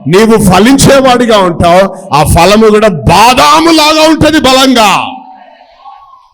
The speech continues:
అది దేవుని యొక్క ప్రణాళిక. కాబట్టి ఈరోజు సన్నిధికి దూరమైనవా, సన్నిధిలోనే ఉన్నావా, ఒక్కసారి నిన్ను నువ్వు పరీక్ష చేసుకో. ఆమేన్.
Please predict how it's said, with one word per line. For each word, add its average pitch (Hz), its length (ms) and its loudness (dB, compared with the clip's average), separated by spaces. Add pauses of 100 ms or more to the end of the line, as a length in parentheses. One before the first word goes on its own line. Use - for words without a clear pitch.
అది 147 200 -4
దేవుని 156 360 -6
యొక్క 147 160 -10
ప్రణాళిక. 135 600 -14 (1300)
కాబట్టి 135 200 -8
ఈరోజు 143 260 -4
సన్నిధికి 165 380 -6
దూరమైనవా, 170 840 -6 (1040)
సన్నిధిలోనే 143 760 -6
ఉన్నావా, 165 640 -6 (1000)
ఒక్కసారి 123 460 -12
నిన్ను 120 200 -10
నువ్వు 117 240 -12
పరీక్ష 208 240 -16 (120)
చేసుకో. 101 380 -16 (1300)
ఆమేన్. 143 300 -4